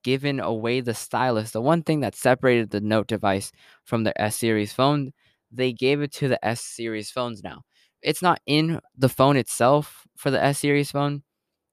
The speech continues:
but regardless, they gave it that S Pen support.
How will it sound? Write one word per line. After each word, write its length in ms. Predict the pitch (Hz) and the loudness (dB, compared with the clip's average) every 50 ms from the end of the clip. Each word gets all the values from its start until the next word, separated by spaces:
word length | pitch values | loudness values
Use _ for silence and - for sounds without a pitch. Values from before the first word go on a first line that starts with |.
| _ _ _ 110 - | _ _ _ -14 -4
but 140 | - 127 101 | -4 -2 0
regardless, 760 | 120 127 110 127 117 117 127 131 127 131 127 127 - - - _ _ _ _ | 0 -2 2 4 4 6 6 6 4 4 2 2 -2 -8 -12 _ _ _ _
they 160 | 107 123 120 | 0 0 2
gave 220 | 107 123 120 113 120 | 4 4 2 4 2
it 120 | 113 - | 0 2
that 160 | - 110 - - | 2 2 2 2
S 220 | - 104 107 - | -2 -4 -4 -6
Pen 220 | - - 120 110 101 | -6 -6 -6 -6 -6
support. 480 | - - 98 - - 92 92 - - | -6 -8 -10 -10 -8 -10 -10 -10 -12